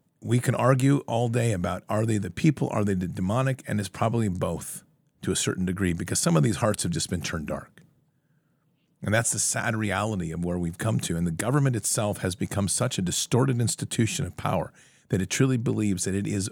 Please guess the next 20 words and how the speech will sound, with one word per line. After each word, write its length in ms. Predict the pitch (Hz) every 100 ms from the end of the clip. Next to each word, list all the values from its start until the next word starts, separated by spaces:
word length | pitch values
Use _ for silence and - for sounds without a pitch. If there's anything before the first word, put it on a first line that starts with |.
| -
better 320 | - 110 117
than 160 | 110 101
the 80 |
people. 400 | 92 - 104 113
It 100 | 95
is 100 | 95
a 60 | 95
god 380 | 82 90 113 175
in 80 | 180
itself, 440 | - - 92 87 -
and 80 |
it 80 | 98
will 120 | 104
do 200 | 95 107 -
everything 360 | 120 131 -
it 160 | 110 -
can 240 | 107 95
to 80 | 92
support 360 | - 98 139 123
itself. 300 | - -